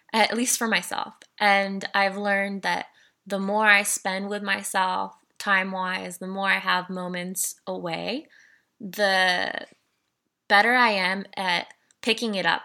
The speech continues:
the first time that feeling occurs. And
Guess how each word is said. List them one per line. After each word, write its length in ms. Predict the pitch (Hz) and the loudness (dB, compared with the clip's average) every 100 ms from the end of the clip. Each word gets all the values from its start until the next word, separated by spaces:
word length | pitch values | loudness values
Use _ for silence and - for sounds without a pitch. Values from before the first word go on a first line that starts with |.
| - | -8
the 80 | 180 | -6
first 380 | - 175 - | -2 -2 -2
time 320 | - 175 170 175 | -2 -2 -2 -2
that 260 | - - | -4 -4
feeling 320 | 180 165 160 | -8 -8 -8
occurs. 560 | - - - - - - _ - - _ _ | -10 -8 -6 -6 -8 -16 _ -20 -20 _ _
And 600 | - 208 196 190 185 185 | 2 6 6 2 -4 -10